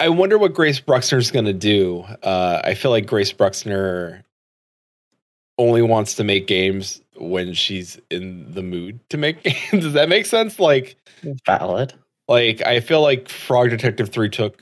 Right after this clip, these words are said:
Speaker 1: many a year to, to, uh, to come out. Chili wants the art, Minecraft R T S. Oh, yeah, it looks, it doesn't look bad. Uh, I, I wanna see how the gameplay looks when Microsoft does their, uh, big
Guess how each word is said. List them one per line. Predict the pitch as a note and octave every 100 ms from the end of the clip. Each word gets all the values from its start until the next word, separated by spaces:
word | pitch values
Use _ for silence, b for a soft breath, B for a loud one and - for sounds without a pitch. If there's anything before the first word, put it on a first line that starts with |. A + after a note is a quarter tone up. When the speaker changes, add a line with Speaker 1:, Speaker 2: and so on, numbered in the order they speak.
| _
Speaker 1:
many | A2 A2 G2+ G#2 G2+
a |
year | F#2+ F#2 F#2+ F2 -
to, | G2 F2+ F2
to, | D2+ - F#2 D#2+ D2+ D2
uh, | D2+ C#2 C#2 G2 _ _ _ _ _ _ _ _ _ _ -
to |
come | G2+ G2+
out. | F#2+ F2 - -
Chili | A#2 G#2
wants | G2+ G2 -
the | F#2+ -
art, | F#2+ E2+
Minecraft | F#2 F#2 - F2 G2
R | F2+
T | - F#2
S. | F2+ - -
Oh, | - D3+
yeah, | F#3+ G#3 E3
it |
looks, | F3+ - -
it | D3
doesn't | E3 E3
look | C#3+ C3
bad. | B2 D#3 -
Uh, | A2
I, | G#2+ F2+ G2 G#2+
I | G#2+
wanna | A2 G#2
see | - A2+
how | G#2
the | F2+
gameplay | F#2+ G2+ G#2
looks | F2+ F2+ -
when | F#2+ F2
Microsoft | F2 - - E2
does | F2+ E2+
their, | F#2 E2+ F2
uh, | E2 E2 D#2+
big | - - F#2+ F2 -